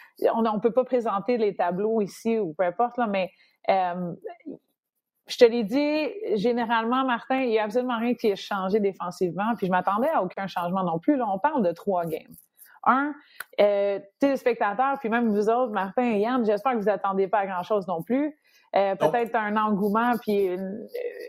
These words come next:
Speaker 1: tu sais, on se dit, un changement de coach, ça va générer quelque chose, mais on a encore la même
Speaker 2: L'effet
Speaker 1: équipe, là.
Speaker 2: nouveauté.
Speaker 1: On a encore les mêmes joueurs.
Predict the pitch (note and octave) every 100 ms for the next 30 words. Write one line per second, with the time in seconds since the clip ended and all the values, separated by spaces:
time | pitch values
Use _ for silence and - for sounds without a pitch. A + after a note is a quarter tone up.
0 | - F#3 - A#3+ G#3+ G3+ F#3 F#3+ A3 G#3
1 | F#3+ A#3+ A3+ G#3+ F#3 - A#3 A3+ G3 F#3+
2 | G3 F#3+ G3 G#3 - F#3 - C4+ G#3 F#3+
3 | G#3 B3+ B3 C4 A#3 G3+ G#3+ F#3 F#3+ G3
4 | E3 D#3+ D3 - G#3 G#3+ A#3+ A3+ G#3+ G3
5 | F3+ F3+ G3+ G3